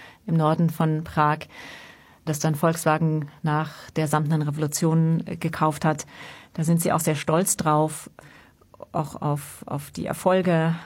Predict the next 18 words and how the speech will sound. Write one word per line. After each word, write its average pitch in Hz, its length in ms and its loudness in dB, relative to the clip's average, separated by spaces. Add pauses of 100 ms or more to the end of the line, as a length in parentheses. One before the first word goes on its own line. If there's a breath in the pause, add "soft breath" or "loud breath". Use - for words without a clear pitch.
(320 loud breath)
der, 156 320 -8 (140)
der - 100 -14
tschechischen 214 420 2
Ingenieurskunst, 165 960 0
nicht 170 160 -2
immer 160 200 0
nur 151 400 0
der 156 80 -2
deutschen. 156 420 2
Und 160 100 0
es 165 120 0
gibt 175 180 -2
eben 170 140 2
auch 151 140 -2
ganz 170 200 2
viele 160 440 2
Autozulieferer. 156 1160 0 (400 loud breath)
Solange 165 500 2